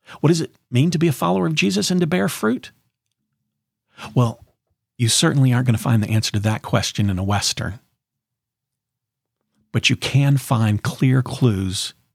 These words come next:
to the answer to that question in Scripture. Let's go back to the Sermon on the Mount again. Jesus tells us, "Do not judge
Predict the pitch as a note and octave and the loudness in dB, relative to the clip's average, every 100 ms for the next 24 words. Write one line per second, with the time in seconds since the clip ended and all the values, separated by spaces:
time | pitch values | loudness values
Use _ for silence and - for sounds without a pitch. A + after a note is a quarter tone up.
0 | _ - G#2+ - G#2+ - A2 F#2+ F#2 A#2+ | _ -6 -4 -2 -4 -4 -6 -6 -8 -6
1 | G2 - F#2 F#2 - B2 - - - - | -6 -6 -6 -4 -2 -2 -4 -8 -14 -16
2 | - - F3 - C4 C#3 C3 D3 A#2+ - | -14 -2 0 2 2 2 0 0 2 2
3 | D3 D3+ D3+ C#3+ D3+ G#3 G2 F#2 E2 G#2+ | 2 4 4 2 2 0 -4 -4 -6 -10
4 | - - - C3 F#3 F#3+ - E3 E3 B2 | -16 -12 0 0 2 0 0 0 0 2
5 | C3+ - - _ _ _ _ _ _ _ | 0 -2 -8 _ _ _ _ _ _ _
6 | _ _ _ - A#2+ C#3 D3+ D3+ C#3+ A#2 | _ _ _ -18 -4 0 2 0 -2 0
7 | A#2+ B2+ G#2 G2+ - - | 2 2 2 0 -4 -8